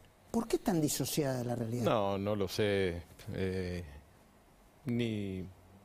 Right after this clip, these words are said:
Speaker 2: ni importa mucho mi, mi interpretación.
Speaker 1: A mí me importa porque la psicología de los líderes es fundamental. Y en la
Speaker 2: Sí,
Speaker 1: Argentina
Speaker 2: está
Speaker 1: ni
Speaker 2: bien,
Speaker 1: hablar.
Speaker 2: pero, pero tendrías que tener un psicólogo acá.
Speaker 1: No, no,
Speaker 2: Yo,
Speaker 1: no.
Speaker 2: yo me quiero quedar con, con lo de Esteban. Eh,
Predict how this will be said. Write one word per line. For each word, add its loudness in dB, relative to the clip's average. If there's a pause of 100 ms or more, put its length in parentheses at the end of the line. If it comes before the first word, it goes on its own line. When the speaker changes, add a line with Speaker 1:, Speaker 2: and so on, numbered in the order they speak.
(340)
Speaker 2:
ni 0
importa 2
mucho 2
mi, -4 (400)
mi -2
interpretación. 0 (180)
Speaker 1:
A 4
mí 4
me 4
importa 2
porque 2
la 2
psicología 2
de 4
los 2
líderes 4
es 2
fundamental. 2
Y 4
en 2
la 4
Speaker 2:
Sí, 6
Speaker 1:
Argentina 6
Speaker 2:
está 6
Speaker 1:
ni 6
Speaker 2:
bien, 8
Speaker 1:
hablar. 4
Speaker 2:
pero, 6
pero 6
tendrías 6
que 2
tener 4
un 2
psicólogo 4
acá. 6
Speaker 1:
No, 4
no, 4
Speaker 2:
Yo, 6
Speaker 1:
no. -2
Speaker 2:
yo 4
me 4
quiero 4
quedar 4
con, 0 (420)
con 2
lo 4
de 6
Esteban. 0 (460)
Eh, 0